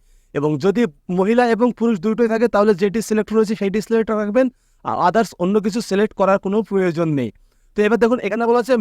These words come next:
মেম্বার লিস্ট। তো এখানে কিন্তু আপনার পরিবারের সমস্ত সদস্যদের নাম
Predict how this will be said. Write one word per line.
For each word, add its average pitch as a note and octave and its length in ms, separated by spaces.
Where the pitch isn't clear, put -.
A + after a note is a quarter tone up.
মেম্বার G3+ 380
লিস্ট। D3 200
তো G#3 60
এখানে A#3+ 240
কিন্তু A#3+ 300
আপনার A3+ 380
পরিবারের G#3+ 460
সমস্ত G3 360
সদস্যদের G#3 640
নাম F3+ 420